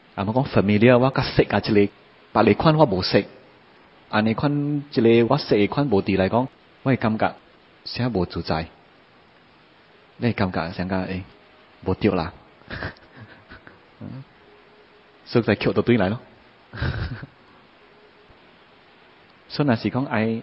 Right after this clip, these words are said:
会放来讲，如果爱会看出的是一放的是吼，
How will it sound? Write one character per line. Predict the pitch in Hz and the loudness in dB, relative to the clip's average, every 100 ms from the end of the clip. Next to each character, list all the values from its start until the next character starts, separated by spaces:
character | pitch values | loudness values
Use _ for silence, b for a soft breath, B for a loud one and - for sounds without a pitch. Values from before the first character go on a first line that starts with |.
| - | -8
会 | 98 | -8
放 | - 87 | -6 -4
来 | 87 | -4
讲， | 87 117 123 - _ _ | -4 -4 -6 -12 _ _
如 | 107 117 | -4 -2
果 | 123 | 0
爱 | 98 | 0
会 | - 90 85 - - - - - - | -2 -4 -6 -10 -20 -20 -20 -12 -4
看 | 110 101 | 0 0
出 | 120 | 0
的 | 110 | 0
是 | 110 110 | 2 0
一 | 127 | 0
放 | 127 - 95 | -2 0 0
的 | 101 | 0
是 | 113 113 110 | -2 0 0
吼， | 110 127 | 2 -2